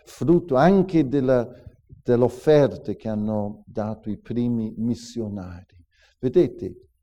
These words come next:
non si può uccidere una persona che è già morta.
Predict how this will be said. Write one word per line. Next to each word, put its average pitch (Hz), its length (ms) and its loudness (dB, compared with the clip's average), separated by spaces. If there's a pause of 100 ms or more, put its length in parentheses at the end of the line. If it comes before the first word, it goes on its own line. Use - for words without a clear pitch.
(220)
non 165 540 0 (280)
si - 300 -14
può 143 420 -4
uccidere 120 720 -4
una 107 200 -6
persona 196 560 -10
che 180 140 -8
è 170 40 -4
già 180 160 -4
morta. 160 680 -2